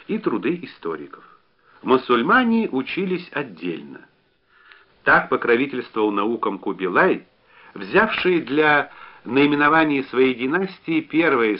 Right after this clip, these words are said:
слово из знаменитой китайской классической книги "Книги перемен". Чины небесной башни описывали жизнь неба.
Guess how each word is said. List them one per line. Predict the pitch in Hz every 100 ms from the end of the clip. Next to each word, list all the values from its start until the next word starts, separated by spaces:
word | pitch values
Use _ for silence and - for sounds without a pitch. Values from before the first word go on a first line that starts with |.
| -
слово | 123 202 196 190 185 - - -
из | 156 135
знаменитой | 127 147 151 175 202 185 175 170 - _ _ _
китайской | - 139 156 180 175 - 160
классической | 135 131 147 135 107 - 98
книги | - 117 190 202 180 185 175 -
"Книги | 123 127 180 165 160
перемен". | 156 147 131 87 80 - _ _ _ _ _ _ -
Чины | - 165 180 190 196
небесной | 170 175 175 185 185 175 175
башни | 202 233 - 95 - - _ - -
описывали | 113 131 220 226 190 180 185 180
жизнь | - 101 151 156 98
неба. | 80 76 76 80